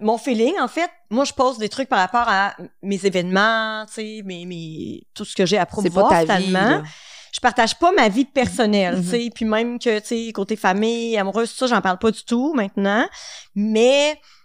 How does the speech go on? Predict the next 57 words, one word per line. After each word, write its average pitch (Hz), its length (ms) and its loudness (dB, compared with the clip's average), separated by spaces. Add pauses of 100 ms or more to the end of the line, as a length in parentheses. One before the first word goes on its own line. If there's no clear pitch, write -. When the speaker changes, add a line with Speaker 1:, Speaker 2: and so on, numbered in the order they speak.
(240)
Speaker 1:
j'ai 185 140 -4
l'impression 208 420 0
que 277 60 -8
sur - 180 -2
TikTok, 262 680 0
tu - 200 -12 (220)
sais, 214 120 -10
je - 60 -10
partage 196 300 -2
des 185 80 -8
trucs - 320 -16
plus, - 260 -16
des 185 80 -14
petites - 180 -20
capsules, 208 420 -10
euh, 170 300 -10
humoristiques, 196 580 -8
si - 100 -6
on 240 120 -2
veut, 285 220 -6
là. 320 160 -4
Speaker 2:
Mhm. 233 100 -8 (1000)
Speaker 1:
Puis 190 120 -20
j'ai 202 100 -10
l'impression 202 380 0
que 262 60 -8
c'est 196 280 0
du 170 240 -12
gros 220 200 -4
n'importe, 208 360 -4 (180)
c'est - 180 -6
n'importe 190 360 0
qui, 262 180 -2
n'importe 202 320 0
comment, 202 200 2
n'importe 202 360 -4
quoi, 202 260 -6
là. 156 120 -12
Tu 156 60 -20 (240)
sais, 175 60 -4
Speaker 2:
Absolument. 170 380 0
Speaker 1:
comparativement 196 760 -2
à 220 60 0
Instagram 196 400 -2
et 226 60 0
Facebook, 208 320 -2
où 226 40 -4
là, 226 140 2
c'est 247 100 0
vraiment 185 200 0
des 233 80 0
followers 190 400 0
qui - 100 -14
te - 80 -20
suivent, 233 300 -6
qui - 100 -20
peuvent 226 420 -2